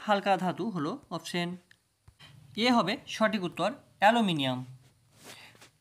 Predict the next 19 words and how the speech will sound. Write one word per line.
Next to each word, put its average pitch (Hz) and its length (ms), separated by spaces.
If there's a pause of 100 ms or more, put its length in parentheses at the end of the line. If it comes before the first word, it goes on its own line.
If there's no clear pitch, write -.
(400)
পরের 247 220
প্রশ্ন, 214 400 (880)
কোনি 233 280
গল্পে 240 460 (160)
লীলাবতীর 240 760 (680)
টেলারিং 247 420
শপের 220 300
নাম 185 260
কি? 135 220 (840)
তো 165 440 (840)
টেলারিং 240 280
শপের 247 260
নাম 220 240
ছিল, 208 260 (200)
অপশন 196 500 (680)
সি 262 260
হবে 220 280 (120)
সঠিক 226 340
উত্তর, 180 300